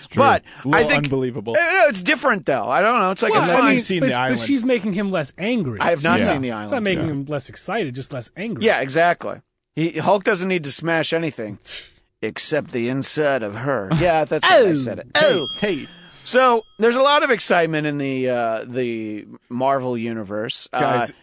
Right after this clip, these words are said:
Speaker 3: I've got a giant green Pringle can in front of me. <laughs>
Speaker 1: That's what she said.
Speaker 2: That is what she said. Uh, Agent Starling not excited that Agents of shield will be back for a second season, a
Speaker 1: Third.
Speaker 2: third season, but I'm looking
Speaker 1: Yeah.
Speaker 2: forward to
Speaker 1: But
Speaker 2: it.
Speaker 1: Agent Carter!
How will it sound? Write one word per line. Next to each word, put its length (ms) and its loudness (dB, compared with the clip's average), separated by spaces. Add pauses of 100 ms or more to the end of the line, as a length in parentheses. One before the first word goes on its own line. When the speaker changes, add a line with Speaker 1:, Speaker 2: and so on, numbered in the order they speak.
(160)
Speaker 3:
I've 140 -4
got 140 0
a 60 -2
giant 380 -4
green 260 -6
Pringle 320 -8
can 240 -8
in 80 -8
front 240 -6
of 60 -10
me. 120 -6 (220)
<laughs> 1200 -2 (1120)
Speaker 1:
That's 180 -8
what 120 -4
she 200 -2
said. 300 -10 (160)
Speaker 2:
That 180 2
is 180 0
what 140 -2
she 160 -4
said. 400 -2 (840)
Uh, 580 4 (100)
Agent 320 0
Starling 440 0
not 180 2
excited 540 0
that 180 2
Agents 360 0
of 80 -4
shield 280 -2
will 60 -6
be 100 -2
back 240 0
for 100 -6
a 40 -4
second 340 -4
season, 400 -4
a 120 0
Speaker 1:
Third. 80 -2
Speaker 2:
third 200 2
season, 360 -2
but 80 0
I'm 60 0
looking 140 -2
Speaker 1:
Yeah. 60 -6
Speaker 2:
forward 240 0
to 80 0
Speaker 1:
But 120 4
Speaker 2:
it. 40 4
Speaker 1:
Agent 220 0
Carter! 500 4